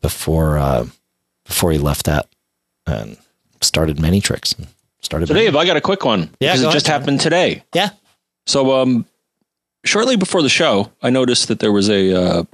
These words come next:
Speaker 2: a van for my cable company, uh, outside of my house. And I'm
Speaker 1: Mm-hmm.
Speaker 2: like, "Hmm, okay, that's interesting." And then just as I'm about to start the show,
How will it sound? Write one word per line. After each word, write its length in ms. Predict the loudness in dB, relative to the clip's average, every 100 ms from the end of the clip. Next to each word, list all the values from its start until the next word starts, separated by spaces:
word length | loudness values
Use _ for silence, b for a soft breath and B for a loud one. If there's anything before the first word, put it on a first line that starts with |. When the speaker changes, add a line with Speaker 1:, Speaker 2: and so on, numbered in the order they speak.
| -4
Speaker 2:
a 240 | -2 -2
van 320 | 0 2 2 2
for 140 | 2
my 140 | 0
cable 260 | 2 0 2
company, 480 | 0 0 0 -2 -4 -12 -2
uh, 180 | 0 0
outside 300 | 0 0 0
of 60 | 2
my 80 | 2
house. 460 | 2 0 -2 -6 -4
And 80 | 0
I'm 80 | 0
Speaker 1:
Mm-hmm. 260 | 0 0
Speaker 2:
like, 120 | -2
"Hmm, 160 | -2 -4
okay, 160 | -2 0
that's 180 | 0 -2
interesting." 480 | -2 -2 -2 -6 -8 B B B B B B B -4
And 60 | 0
then 140 | 0
just 220 | 0 0
as 120 | 2 2
I'm 120 | 2
about 220 | 2 0
to 80 | 0
start 300 | 0 0 -2 0
the 60 |
show, 800 | 0 0 2 2 2 2 2 0